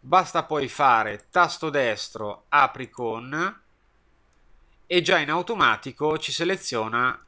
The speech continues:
l'applicazione corretta per aprire i file A P K, eh, che appunto sono i file che, eh, vengono gestiti da Android. Quindi adesso non lo apriamo,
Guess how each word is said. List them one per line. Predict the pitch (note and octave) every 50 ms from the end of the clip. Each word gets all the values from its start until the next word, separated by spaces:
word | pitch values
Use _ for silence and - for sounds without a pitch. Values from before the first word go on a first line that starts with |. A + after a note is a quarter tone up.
| -
l'applicazione | D3 C3+ C3+ C3+ - - D#3 D3+ F3+ F3 - - - C3 A2+ A2 A2+ A#2+ A#2+ -
corretta | - E3 E3 - B2+ A#2 G2+ G2+ - - B2+ B2+
per | - - - C#3+
aprire | C#3+ C#3+ - A#2 A2 A2 A2 A#2+ A#2+ - -
i | C3+ A#2+
file | - C3 A#2 A2 A2 A2+ A#2+ A#2+ A#2+ A#2+ - - _
A | - B2+ -
P | - C#3+ -
K, | - C#3 A#2 G2 - - - C3+ C#3 C#3 C#3+ - - _ - - _ _ _ -
eh, | A2 A2+ A2 G#2+ G#2+ G#2 G2+ G2+ G2 G2 G2 G2 F#2+ G2 _
che | - D3+
appunto | C#3+ - - B2+ A#2+ A#2 G#2+ A#2 C#3+
sono | B2+ - - A#2 A2+ A2+ A#2+ A#2+
i | A#2+ B2+
file | - - C3+ A#2 A2 A2+ A#2+ A#2+ A#2+ A#2+ A#2 A2
che, | - A#2+ A2+ A2+ A2+ - - A#2 A#2+ A#2 A#2 A2+ A2 A2 G#2+ G#2+ G#2+ G#2+ G#2+
eh, | G#2
vengono | A2 C3 C3 A2+ B2 A#2 A#2
gestiti | A2+ C#3 C#3+ - - - A2 G2+ A#2+ B2 G#2+
da | A2 G#2+ G#2+
Android. | G#2+ G#2+ A2 G#2+ A2+ A2+ A2 F#2+ F#2+ G2 G2 G2 G#2 G#2 A2 G#2+ G#2+ - _ _ _ - _ _ _ _ _ _ _ _ _
Quindi | - B2+ B2 A#2
adesso | A#2+ B2+ C3+ C3 A#2+ - - B2+ A#2
non | A#2 B2+ C#3 D3 C#3+
lo | B2 A#2+
apriamo, | A#2+ - A#2+ B2 A#2 A2 G#2 G#2 G2+ A2 A#2+ C3+ D3+ E3+ F#3+ F3+